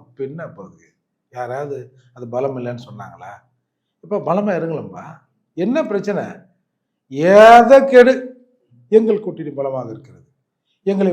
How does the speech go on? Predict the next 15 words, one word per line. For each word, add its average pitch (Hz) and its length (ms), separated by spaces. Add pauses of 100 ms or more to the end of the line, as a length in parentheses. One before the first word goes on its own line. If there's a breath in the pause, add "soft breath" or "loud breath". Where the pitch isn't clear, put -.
உடைக்க 196 220 (160)
பார்க்கிறார். 107 420 (100)
சரி, 196 140 (100)
உடைஞ்சா, 220 300 (580)
உடைஞ்சா 240 320 (120)
நீ 254 80 (100)
உடைஞ்சிருவே, 220 440
அவங்க 202 220
உடைவாங்களா 156 460
சொல்லு? 151 180 (1500)
உடையட்டுமே. 226 440 (1300)
சார், 226 200
நிலையானது 233 520 (100)
எதுவும் 180 280
இல்லை, 120 160